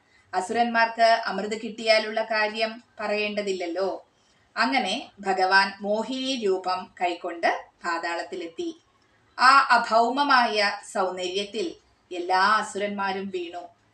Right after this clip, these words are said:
അവർ അമൃതകുംഭത്തെ തന്നെ മറന്നു. മോഹിനി ഉടനെ തന്നെ അത് കൈക്കലാക്കി ദേവന്മാരുടെ അടുത്തെത്തി. അസുരന്മാരും മോഹിനിയുടെ പിന്നാലെ എത്തി. മോഹിനി പറഞ്ഞു,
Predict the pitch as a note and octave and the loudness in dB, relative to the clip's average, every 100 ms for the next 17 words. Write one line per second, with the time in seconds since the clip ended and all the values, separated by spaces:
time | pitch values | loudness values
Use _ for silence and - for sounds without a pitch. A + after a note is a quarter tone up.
0 | _ _ _ _ - - A3 C#4+ - - | _ _ _ _ -4 0 2 2 0 -10
1 | - F#3+ A#3+ C4 C4+ G3 F#3+ G3 C4+ C#4 | -4 -2 0 -2 -2 -4 -4 -2 -2 2
2 | C#4 B3 A3+ F#3 F4 F4 F4 - _ _ | 0 0 -2 -2 -4 -6 -12 -14 _ _
3 | _ F#3+ G3 G3+ A3+ A#3 G3 F#3 F#3+ A#3 | _ -6 -2 -2 -2 -4 -2 -2 0 0
4 | A#3+ F#3 A3 C#4 - - F#3+ F#3+ F#3 F3 | 0 -2 -4 -8 -10 -14 -10 -6 -6 -6
5 | G#3 G#3 F#3 - F3+ F3 - _ E3+ E3+ | -4 0 0 0 -6 -8 -12 _ -14 -10
6 | F3 G3 F#3+ F3+ F3+ F3+ F3 - - E3+ | -6 -4 -2 -4 -4 -6 -8 -12 -18 -16
7 | E3 F3+ - F#3+ E3+ - _ _ _ _ | -14 -14 -8 -6 -8 -12 _ _ _ _
8 | - A#3+ - F#3 F3+ F#3 F#3 F#3 F#3+ F#3+ | -14 -14 -10 -8 -6 -4 -2 -2 -6 -10
9 | F3+ F3+ F#3 F#3 F3+ F3+ F#3 E3+ E3+ E3+ | -8 -8 -8 -10 -8 -8 -8 -10 -8 -8
10 | E3+ E3+ E3 F#3 E4 _ _ _ _ _ | -8 -10 -10 -10 -10 _ _ _ _ _
11 | _ F3+ F#3 G3+ G#3+ A3+ A3+ F#3 - C#4+ | _ -8 -6 -6 -6 -4 -4 -4 -6 -6
12 | - | -8